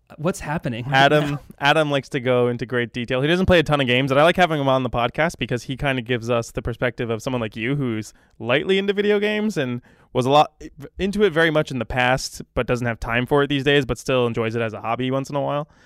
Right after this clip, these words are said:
Speaker 2: So getting his perspective is nice, and one of the things he does is he plays Hearthstone, which is a online card game, and he'll play it every day, every other day. This is one of those things you can always go back to. And when he gets into Hearthstone talk, he's gone for, like,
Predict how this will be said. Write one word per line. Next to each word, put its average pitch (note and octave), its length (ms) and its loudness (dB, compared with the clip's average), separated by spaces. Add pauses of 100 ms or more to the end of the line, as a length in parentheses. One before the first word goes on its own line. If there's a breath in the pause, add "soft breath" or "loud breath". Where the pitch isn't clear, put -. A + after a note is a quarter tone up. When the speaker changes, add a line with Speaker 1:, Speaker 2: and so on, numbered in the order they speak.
(120)
Speaker 2:
So C#3+ 160 -2
getting D3 300 0
his C3+ 240 -4
perspective D#3+ 720 -4
is A#2+ 140 -4
nice, A#2 320 -4
and A#2 280 -2
one C3 140 4
of C3 60 2
the B2 80 -2
things B2 200 -4
he C3+ 100 -4
does A#2 200 -2
is A2 80 -8
he A2+ 100 -6
plays A2 220 -6
Hearthstone, A2+ 520 -4
which G#2+ 140 -8
is G#2+ 120 -8
a G#2 280 -10
online A#2 380 -6
card A#2 260 -4
game, A2+ 280 -6 (260 soft breath)
and A2+ 80 -6
he'll B2+ 120 2
play B2+ 280 4
it A2+ 160 0 (480)
every A#2+ 260 0
day, A#2 280 4
every A2+ 180 -2
other A2+ 180 0
day. A2 240 0
This A2+ 120 -8
is A2+ 120 -10
one A#2+ 140 -2
of A2+ 60 -6
those A2+ 100 -4
things A#2+ 180 -2
you A2 60 -4
can A2 80 -4
always A2 180 -2
go G#2 120 -10
back A2+ 260 -2
to. G#2 240 -12 (320 soft breath)
And A2+ 320 -4
when A#2 160 -2
he C#3+ 160 -4
gets C#3 240 2
into C3+ 180 2
Hearthstone B2+ 540 4
talk, D3+ 400 2 (560)
he's B2+ 160 -4
gone A2 400 2
for, A#2+ 180 -2
like, A2 300 -4